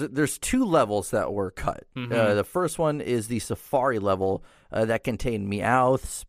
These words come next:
Speaker 1: Pikachus, and, uh, an awake Snorlax, and even Ekans. But Ekans was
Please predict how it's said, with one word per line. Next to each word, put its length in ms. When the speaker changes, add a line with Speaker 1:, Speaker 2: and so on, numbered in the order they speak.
Speaker 1:
Pikachus, 840
and, 680
uh, 480
an 180
awake 280
Snorlax, 760
and 140
even 280
Ekans. 540
But 240
Ekans 500
was 400